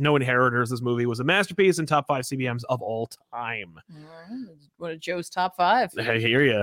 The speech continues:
Speaker 1: Uh, Beeper
Speaker 2: Like, you gotta
Speaker 1: Leaper.
Speaker 2: say it like that because,
Speaker 1: Yeah,
Speaker 2: you know,
Speaker 1: Joe's top
Speaker 2: it's
Speaker 1: five.
Speaker 2: Joe's top five,
Speaker 1: That's right.
Speaker 2: not just factual.
Speaker 1: Yeah.
Speaker 2: <laughs>
Speaker 1: I hear you, man.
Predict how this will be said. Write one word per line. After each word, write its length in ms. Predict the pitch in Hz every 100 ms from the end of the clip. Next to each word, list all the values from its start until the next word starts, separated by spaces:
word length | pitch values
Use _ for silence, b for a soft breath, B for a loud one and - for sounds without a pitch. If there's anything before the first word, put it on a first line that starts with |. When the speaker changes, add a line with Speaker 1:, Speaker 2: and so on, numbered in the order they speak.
| 107
Speaker 1:
Uh, 320 | 120 123 120
Beeper 260 | 120 170 160
Speaker 2:
Like, 160 | 147
you 80 | 185
gotta 140 | 262
Speaker 1:
Leaper. 60 | 262
Speaker 2:
say 60 | 277
it 40 |
like 160 | 190 170
that 360 | 196 214 160 -
because, 320 | 160 165 147
Speaker 1:
Yeah, 120 | - 139
Speaker 2:
you 60 |
know, 40 | 170
Speaker 1:
Joe's 360 | 143 180 175
top 280 | - 131 135
Speaker 2:
it's 200 | 113 87
Speaker 1:
five. 80 | 76
Speaker 2:
Joe's 340 | 202 220 254
top 240 | - - - -
five, 80 |
Speaker 1:
That's 180 | - -
right. 80 | -
Speaker 2:
not 160 | 208 208
just 540 | 196 165 - - - _ b b b
factual. 840 | - 214 185 - 196 175 156 151 -
Speaker 1:
Yeah. 360 | 127 175 233 175 _ -
Speaker 2:
<laughs> 300 | 339 - -
Speaker 1:
I 120 | 131
hear 160 | 139 156
you, 120 | 123
man. 260 | 98 87